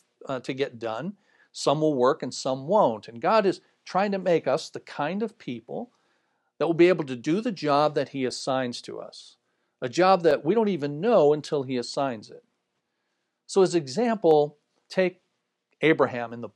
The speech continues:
first part of your Bible. We all know that Abraham is the father of the faithful. He was a man of great faith. We sometimes forget that Abraham failed many times in his faith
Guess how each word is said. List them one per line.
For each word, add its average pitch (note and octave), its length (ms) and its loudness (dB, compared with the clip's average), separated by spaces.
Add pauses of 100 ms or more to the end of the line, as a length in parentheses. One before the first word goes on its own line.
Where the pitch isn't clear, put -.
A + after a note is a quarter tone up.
first C#3+ 240 -4
part C3+ 180 0
of A#2 80 -6
your A2+ 80 -6
Bible. G#2+ 500 -6 (760)
We C3 120 2
all B2+ 160 8
know C#3 260 8
that B2+ 260 4
Abraham C3 640 0
is A#2 640 -8
the G#2+ 60 -14
father C3 500 2
of A2+ 180 -8
the G#2+ 60 -20
faithful. D3+ 540 -4
He B2+ 120 -10
was G#2+ 180 -12
a G#2+ 60 -8
man B2 280 -6
of G#2+ 140 -12
great A#2+ 340 -10
faith. A#2 380 -10 (1000)
We D#3 120 -14
sometimes C#4 480 0
forget F3 480 -2
that C3 100 0
Abraham C#3+ 380 -2
failed E3+ 440 -6
many B2+ 220 -8
times C#3+ 380 -8
in A#2 80 -12
his G#2+ 140 -14
faith A2 420 -16